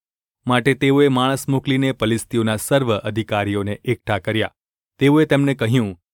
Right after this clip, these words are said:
"ઇઝરાયેલના ઈશ્વરનો કોષ મોકલી દો. તેને પોતાની જગ્યાએ પાછો જવા દો, કેમ કે તે અમારો તથા અમારા લોકોનો સંહાર ન કરે."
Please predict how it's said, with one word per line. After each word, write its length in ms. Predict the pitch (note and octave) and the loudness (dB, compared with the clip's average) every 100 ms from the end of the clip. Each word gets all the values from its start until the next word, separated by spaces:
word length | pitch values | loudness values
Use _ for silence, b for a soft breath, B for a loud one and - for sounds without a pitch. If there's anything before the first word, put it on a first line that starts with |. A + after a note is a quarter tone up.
| _ _ - | _ _ -2
"ઇઝરાયેલના 540 | C#3 B2 C3+ C3+ C3 | 0 0 0 2 2
ઈશ્વરનો 420 | A#2+ - A#2 A#2 | 0 -2 -2 -2
કોષ 420 | A2 B2 A2 G2+ - | -2 0 0 -2 -2
મોકલી 320 | A2 G#2+ G#2 | -4 -2 -2
દો. 200 | G#2+ - _ _ _ _ _ _ _ - | -2 -4 _ _ _ _ _ _ _ -2
તેને 200 | B2+ C#3+ | 0 2
પોતાની 420 | C#3+ C#3+ D3+ D3+ | 0 2 0 0
જગ્યાએ 420 | B2 A2 A#2+ A#2+ | -4 -2 0 0
પાછો 380 | A#2+ G2 G2 A#2 | 0 -2 -2 -4
જવા 280 | G2+ G#2+ G#2 | -2 -2 -2
દો, 200 | G2 - _ _ _ | -4 -10 _ _ _
કેમ 180 | C3 B2+ | -2 -2
કે 140 | B2 | 0
તે 160 | C3 C3 | 0 0
અમારો 420 | A2+ A#2 B2 F#2+ _ _ | 0 0 -2 -4 _ _
તથા 220 | - B2 | -4 0
અમારા 260 | A#2+ B2+ B2+ | 0 2 2
લોકોનો 480 | B2+ C3+ C#3 B2+ C3 | 2 2 0 0 -2
સંહાર 480 | - A2 G2 G2+ G2+ | -4 -4 -2 -2 -2
ન 140 | G#2 | -6
કરે." 300 | G2+ G#2+ G2 | -2 -4 -4